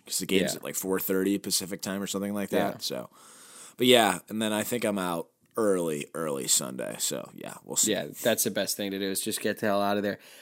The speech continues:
Speaker 2: I guess I'm, I, I might be reading too much into this. Last year, now, obviously, this is a different fan base, I know that, but Utah really showed out, uh, in the Pac-twelve championship, and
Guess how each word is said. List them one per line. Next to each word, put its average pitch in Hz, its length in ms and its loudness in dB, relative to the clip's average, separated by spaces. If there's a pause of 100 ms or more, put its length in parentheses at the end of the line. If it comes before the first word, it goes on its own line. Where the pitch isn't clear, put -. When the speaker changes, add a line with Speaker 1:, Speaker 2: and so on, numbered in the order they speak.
(120)
Speaker 2:
I 127 100 6
guess 190 200 8
I'm, 202 180 6
I, 139 260 6
I 139 40 6
might 170 180 10
be 151 420 6 (520)
reading 143 240 10
too 139 180 4
much 127 240 8
into 117 200 4
this. 135 400 4 (120)
Last 107 480 6
year, 131 280 8
now, 101 180 0
obviously, 107 420 2
this 98 140 0
is 92 80 -4
a 101 60 0
different 98 340 -4
fan 92 220 -2
base, 92 240 -2
I 87 80 -4
know 92 120 -4
that, 87 200 -6
but 101 140 0
Utah 104 520 2
really 98 260 2
showed 98 300 0
out, 90 380 -2 (420)
uh, 101 180 4
in 98 60 2
the 98 60 0
Pac-twelve 104 440 2
championship, 113 720 2 (480)
and 98 600 2